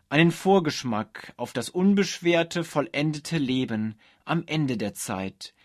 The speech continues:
wenn alles an Last und unbefriedigter Sehnsucht von uns abfallen wird.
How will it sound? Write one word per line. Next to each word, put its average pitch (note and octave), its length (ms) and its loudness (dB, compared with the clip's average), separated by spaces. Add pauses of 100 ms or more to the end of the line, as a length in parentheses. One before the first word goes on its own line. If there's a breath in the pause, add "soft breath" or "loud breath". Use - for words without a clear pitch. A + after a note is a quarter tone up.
(380 soft breath)
wenn C#3+ 180 0
alles G3+ 400 2
an C3+ 220 -2
Last D3+ 480 2
und - 220 -8
unbefriedigter F3+ 840 0
Sehnsucht D#3+ 680 -2
von - 180 -6
uns - 220 -8
abfallen A2 640 -6
wird. - 480 -10